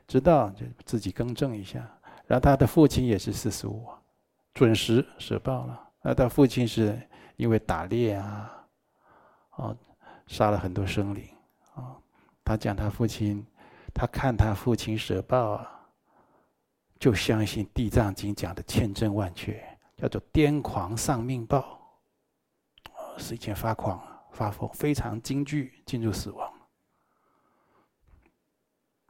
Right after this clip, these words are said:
你就到他了，他，他四十五岁的时候也知道，哎，是，就，就忽然间就倒了。那但是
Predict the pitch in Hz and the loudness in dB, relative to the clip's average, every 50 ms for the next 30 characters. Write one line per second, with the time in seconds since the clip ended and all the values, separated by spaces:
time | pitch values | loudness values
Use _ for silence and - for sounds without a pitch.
0 | _ _ _ _ _ _ _ _ - 110 104 - - - 135 127 117 - - 120 | _ _ _ _ _ _ _ _ -8 -4 -2 0 6 8 8 8 8 6 4 4
1 | 113 113 117 120 120 123 - - _ _ _ _ _ _ _ _ _ _ _ _ | 2 2 0 -2 -6 -10 -14 -20 _ _ _ _ _ _ _ _ _ _ _ _
2 | _ _ _ _ _ _ _ _ _ _ _ _ _ _ _ - 147 147 - 131 | _ _ _ _ _ _ _ _ _ _ _ _ _ _ _ -4 0 2 4 6
3 | 113 - - 127 110 - 117 117 110 95 - 123 110 110 101 104 110 113 110 104 | 6 6 6 4 4 6 6 6 6 6 6 6 6 6 4 2 2 2 2 2
4 | - - 92 - - 110 - 120 113 - 120 127 - - - - _ - - - | 0 -2 -2 0 2 4 4 4 6 4 2 0 0 -4 -12 -20 _ -20 -20 -20
5 | - _ _ _ _ _ _ _ _ _ _ _ _ _ _ _ _ _ _ - | -20 _ _ _ _ _ _ _ _ _ _ _ _ _ _ _ _ _ _ 0
6 | 123 110 - - - - 113 90 85 - - 123 113 95 98 98 104 101 98 101 | 0 0 0 -4 0 2 2 2 4 8 10 10 10 8 6 0 -2 -2 -2 -2
7 | - - 85 80 - 76 80 87 - - - - _ _ _ _ - - _ _ | 0 0 0 0 -2 -6 -8 -10 -12 -16 -18 -20 _ _ _ _ -20 -20 _ _
8 | _ _ _ _ _ _ _ _ _ _ _ _ _ _ _ _ _ _ _ _ | _ _ _ _ _ _ _ _ _ _ _ _ _ _ _ _ _ _ _ _
9 | _ _ _ _ _ _ - 139 135 127 120 - 131 123 113 113 120 117 117 117 | _ _ _ _ _ _ -8 -2 -2 2 4 4 4 4 4 2 2 2 2 0
10 | 113 | -2